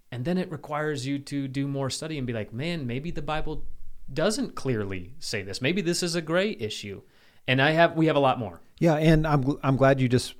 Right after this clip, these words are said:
Speaker 2: went there right away, because there are different things in translations and how,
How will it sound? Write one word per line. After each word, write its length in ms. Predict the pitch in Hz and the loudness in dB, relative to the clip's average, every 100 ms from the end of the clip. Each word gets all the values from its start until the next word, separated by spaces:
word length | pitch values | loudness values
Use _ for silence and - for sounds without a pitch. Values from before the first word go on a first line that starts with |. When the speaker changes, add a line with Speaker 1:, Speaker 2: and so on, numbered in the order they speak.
| - - | -20 -2
Speaker 2:
went 180 | 127 131 | 0 4
there 160 | 131 117 | 4 6
right 220 | 120 127 | 6 4
away, 420 | 113 117 127 104 | 4 4 4 4
because 440 | 107 120 135 120 143 | 2 2 2 2 4
there 180 | 127 | 6
are 180 | 117 165 | 6 6
different 440 | 151 127 131 120 - | 6 2 2 0 2
things 360 | 127 120 120 | 4 4 2
in 120 | 117 | 0
translations 720 | 110 127 120 117 120 - 113 113 | 0 2 2 2 2 0 0 0
and 100 | 104 | 0
how, 380 | 127 123 120 | 2 4 2